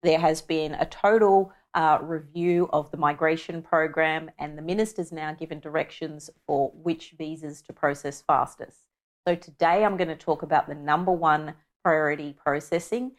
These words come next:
and that is for the healthcare or the education sector.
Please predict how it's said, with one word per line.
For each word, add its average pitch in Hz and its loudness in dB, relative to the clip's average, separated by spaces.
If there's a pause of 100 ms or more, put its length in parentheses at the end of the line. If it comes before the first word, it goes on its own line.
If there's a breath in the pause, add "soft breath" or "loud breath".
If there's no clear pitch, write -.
(160 soft breath)
and 170 -10
that 165 2
is 185 -4
for 147 0 (260)
the 147 -10 (100)
healthcare 208 2 (280)
or 165 -4
the 151 -10
education 143 -8
sector. - -10